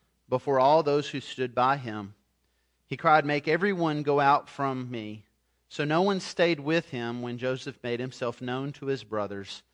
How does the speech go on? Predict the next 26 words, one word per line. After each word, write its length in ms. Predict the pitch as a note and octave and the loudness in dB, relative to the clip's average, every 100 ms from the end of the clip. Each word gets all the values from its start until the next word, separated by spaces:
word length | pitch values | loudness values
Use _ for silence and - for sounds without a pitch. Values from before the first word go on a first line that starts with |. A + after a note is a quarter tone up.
| _ _ _ - | _ _ _ -8
And 120 | C#3 | -4
he 120 | D3 | -2
wept 380 | C3 D3 F#3 - | 2 4 4 2
aloud 500 | D3+ C3+ A#2+ B2 B2+ | 0 4 4 4 0
so 160 | - B2+ | -4 -6
that 180 | B2 | -6
the 140 | C3+ C3 | -4 -4
Egyptians 760 | A#2 - F3 - - D3+ C#3 | -4 -4 -4 -4 -6 -4 -8
heard 400 | - G3 G3+ D#3 | -8 -2 0 0
it 160 | B2 A#2+ | -2 -2
and 160 | A#2 | -4
the 220 | A#2 A#2 - - | -2 -2 -4 -16
household 560 | - E3 F3 - F3+ D#3+ | -2 4 4 4 4 4
of 100 | C#3 | 2
Pharaoh 480 | - E3+ E3 C3 A#2 | 0 0 2 2 0
heard 260 | B2 A2 G2+ | -2 -4 -4
it. 160 | G#2 _ _ _ _ _ | -8 _ _ _ _ _
And 140 | B2+ C3 | -8 0
Joseph 420 | D#3+ F3 F3 D#3 | 4 4 4 -2
said 300 | - D#3 C#3+ | 0 0 0
to 140 | - C#3 | -2 -2
his 180 | C3 | -2
brothers, 800 | A#2+ C#3 D#3 C3 A#2+ A2 G#2+ - | 0 4 6 4 0 -4 -8 -6
"I 180 | C3 E3 | -2 0
am 200 | F3+ D#3+ | 0 -2
Joseph. 720 | C3+ F3 G3 - E2+ - - | 2 6 6 4 -6 -12 -20